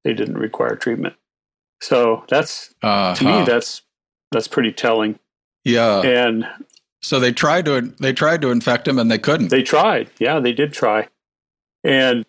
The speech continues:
Speaker 1: Doctor Pitcairn said he thought he remembered something about the only way they could do it is if they stressed the dogs with steroid treatment. And I couldn't really find much about that. I tried, but I didn't really find any,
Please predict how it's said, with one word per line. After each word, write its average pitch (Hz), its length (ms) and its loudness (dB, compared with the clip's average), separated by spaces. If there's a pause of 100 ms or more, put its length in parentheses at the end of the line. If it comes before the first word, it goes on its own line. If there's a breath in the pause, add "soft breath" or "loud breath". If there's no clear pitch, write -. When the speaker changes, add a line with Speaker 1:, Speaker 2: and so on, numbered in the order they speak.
(140)
Speaker 1:
Doctor - 300 -2
Pitcairn 165 360 0
said 123 260 0
he 143 120 0
thought 143 240 2
he 127 80 4
remembered 123 340 0
something 127 400 -2
about 110 300 0 (320)
the 127 140 0
only 160 180 2
way 143 140 4
they 131 120 2
could - 160 -4
do 143 120 2
it 131 80 2
is 120 140 2
if 120 140 -4
they 120 140 0
stressed - 720 -2
the 120 100 0
dogs 113 300 0
with 107 100 -4
steroid 120 400 0
treatment. - 380 -6 (520)
And 120 280 2
I 123 100 2
couldn't 226 280 0
really 135 200 2
find 131 300 0
much 123 180 -2
about 120 320 0
that. 110 160 -2
I 107 100 -4
tried, 123 340 -2
but 110 100 -4
I 107 40 -4
didn't 131 240 -6
really 120 180 -2
find 123 220 -4
any, 110 280 -4